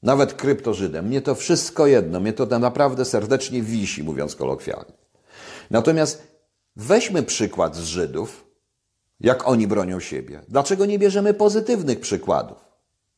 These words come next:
Jak oni bronią przedstawicieli swojej narodowości?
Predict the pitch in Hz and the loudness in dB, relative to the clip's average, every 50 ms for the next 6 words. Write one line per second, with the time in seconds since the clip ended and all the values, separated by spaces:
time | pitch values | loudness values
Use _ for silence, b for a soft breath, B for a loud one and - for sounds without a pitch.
0 | _ _ - 120 180 202 196 - - - 196 180 156 127 143 165 170 170 175 170 | _ _ 2 2 2 2 2 0 0 0 0 0 0 0 0 0 2 0 0 -4
1 | 165 - 160 143 - - 143 135 127 120 - 156 151 151 143 - - - 147 151 | -4 -6 -8 -10 -4 -4 -4 -4 -4 -4 -6 -6 -4 -4 -4 -4 0 2 2 2
2 | 147 139 139 135 131 127 131 120 131 127 127 123 101 - - - - - | 2 2 2 2 2 2 4 4 4 4 4 2 2 0 -6 -12 -16 -20